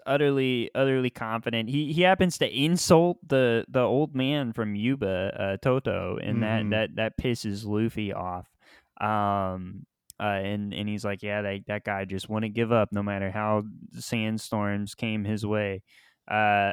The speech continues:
Speaker 1: um, "Let me ask you one thing, Straw Hat Luffy. How likely do you think that sandstorms would continue to hit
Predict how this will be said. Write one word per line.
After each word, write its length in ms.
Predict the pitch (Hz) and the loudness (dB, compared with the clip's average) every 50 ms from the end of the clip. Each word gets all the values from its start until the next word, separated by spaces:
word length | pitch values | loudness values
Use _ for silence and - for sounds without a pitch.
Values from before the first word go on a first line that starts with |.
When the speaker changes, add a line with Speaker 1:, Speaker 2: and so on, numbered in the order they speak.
| - - | -2 -2
Speaker 1:
um, 400 | - 113 107 101 98 95 101 101 - _ _ | -2 0 0 0 0 -2 -4 -8 -14 _ _
"Let 200 | - 123 131 131 | 0 2 2 2
me 160 | 104 127 127 117 | 4 2 2 2
ask 320 | 117 120 123 123 - - | 2 2 2 0 -2 -2
you 140 | 120 113 107 | 0 0 2
one 240 | 104 107 107 107 101 | 2 2 0 0 -2
thing, 260 | - 120 123 113 98 | -2 -2 -2 -2 -4
Straw 300 | - - - 104 95 95 | -4 -2 -2 -2 0 0
Hat 220 | 98 101 98 92 - | 0 0 0 -2 -2
Luffy. 460 | 98 101 98 95 - 104 104 101 98 - _ _ _ _ | -2 -2 -2 -2 -2 -4 -4 -6 -6 -10 _ _ _ _
How 240 | _ - 156 170 180 | _ 4 4 6 6
likely 680 | 170 143 110 104 107 110 127 127 - - 107 101 98 98 | 4 2 2 2 4 4 4 2 0 -2 -2 -2 -2 -2
do 140 | 92 - 107 | -2 -2 0
you 220 | 101 101 104 104 | 2 2 2 0
think 420 | 104 - - - 107 92 90 87 - _ _ _ - - - _ _ _ | -2 -4 -6 -4 -4 -4 -6 -8 -14 _ _ _ -20 -20 -20 _ _ _
that 200 | - 98 101 - | -4 -4 -4 -6
sandstorms 1040 | - - - 131 131 139 143 143 - - - - 98 87 90 92 92 90 92 - - | -4 -2 0 2 4 4 2 0 -2 -4 -4 -4 -4 -4 -4 -8 -10 -12 -14 -8 -6
would 160 | 101 95 - - | -6 -6 -4 -2
continue 520 | - 104 101 - - 123 127 139 143 143 | -2 -2 -2 -2 -2 -2 0 0 -2 -2
to 100 | 131 - | -2 -4
hit 260 | 131 - - 101 98 | -6 -4 -4 -4 -4